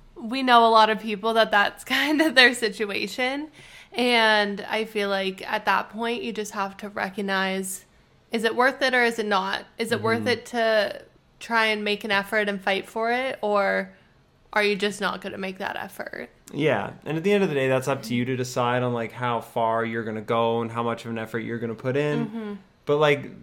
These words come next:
Speaker 2: just first things first, find somebody you like hanging out with. Find somebody you enjoy being around that, like, treats you well. That's it. That's all you need.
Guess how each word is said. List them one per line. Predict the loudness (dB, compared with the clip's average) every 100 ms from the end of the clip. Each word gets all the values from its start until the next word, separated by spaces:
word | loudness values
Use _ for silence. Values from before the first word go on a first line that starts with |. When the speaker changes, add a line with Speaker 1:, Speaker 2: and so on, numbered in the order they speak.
| -20
Speaker 2:
just | -4 -2 -2 -6 -14
first | -4 -4 -2
things | -2 -4
first, | -2 0 0 -4
find | -2 0 0
somebody | -2 -2 0
you | 2
like | 0
hanging | -2 -4 -4
out | -4 -4
with. | -6 -6 -14 -8
Find | -6 -4
somebody | -4 -4
you | -4 -6
enjoy | -4 -2 -2
being | -4 -4 -4
around | -4 -4 -6
that, | -6
like, | -8 -8
treats | -8 -8 -6
you | -4
well. | -2 -4 -8 _ _ _ _ _
That's | -6 -4 -6
it. | -10 -8
That's | -10 -4
all | -4
you | -4
need. | -8 -10 -12